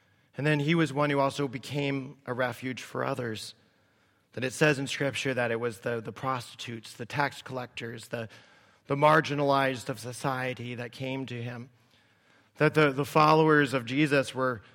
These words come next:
not the, the mighty and the powerful of that time, but the, the, the entourage around Jesus, including the twelve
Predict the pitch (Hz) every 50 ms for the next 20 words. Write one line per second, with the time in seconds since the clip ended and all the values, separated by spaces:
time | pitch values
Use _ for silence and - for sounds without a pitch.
0 | _ _ _ _ _ - 143 147 151 151 147 135 123 117 143 135 127 123 110 -
1 | - - _ - - 135 135 143 143 143 147 147 143 139 135 131 131 123 104 -
2 | 131 139 135 139 135 - - 135 127 123 123 120 104 - - _ _ _ _ _
3 | _ - 127 123 123 131 123 - - - 123 143 139 139 139 131 127 123 113 98
4 | - _ _ _ _ _ _ _ _ _ _ _ - 156 156 147 131 131 156 147
5 | 143 139 120 139 143 139 131 - - 143 143 - 147 156 170 175 165 160 151 143
6 | 139 135 135 113 131 135 139 139 139 135 127 107 117 131 151 160 135 139 131 131
7 | - - - - - - _ _ _ _ _ - 147 - - - 175 196 214 214
8 | 214 196 175 160 - - 165 151 147 147 143 139 127 - -